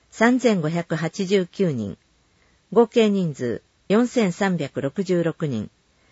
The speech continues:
県外進学率、八十二点二パーセント。七位、長野県、千八百八十七人、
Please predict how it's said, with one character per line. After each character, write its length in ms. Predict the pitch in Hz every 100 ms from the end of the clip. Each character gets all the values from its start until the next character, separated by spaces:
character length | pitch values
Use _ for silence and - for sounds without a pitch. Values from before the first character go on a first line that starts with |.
| _ _ _ _
県 200 | 240 247
外 180 | 240 226
進 240 | - 202
学 240 | 185 180 165
率、 340 | 135 - - _ _ _
八 300 | - 175 247
十 200 | 226 233
二 220 | 220 208
点 280 | 175 135 117
二 100 | 120
パ 160 | 131 151
ー 80 | 151
セ 160 | -
ン 80 | 123
ト。 180 | - - - _ _ _ _ _ _ _ _ _ _ _ _ -
七 320 | 196 226 254
位、 180 | 160 - -
長 240 | 170 196
野 140 | 208 202
県、 280 | - - - _ _ _ _ _ _
千 240 | 269 262
八 140 | 208 -
百 220 | 160 -
八 260 | 156 165 196
十 200 | 196 185
七 280 | 170 165 160
人、 240 | 131 -